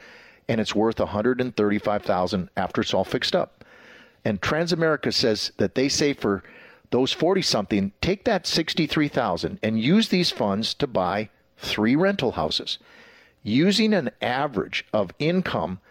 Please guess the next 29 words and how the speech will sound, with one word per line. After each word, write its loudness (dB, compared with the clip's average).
say 0
forty-eight 2
hundred -2
dollars 2
a 2
year, 2
which 0
is 2
four 0
hundred -2
dollars 0
a 0
month -2
you 4
would 2
earn 0
from -2
your 0
rent 0
house 0
on 0
your 0
cash -2
flow, 2
you 4
now 2
have 2
fourteen 0
thousand -2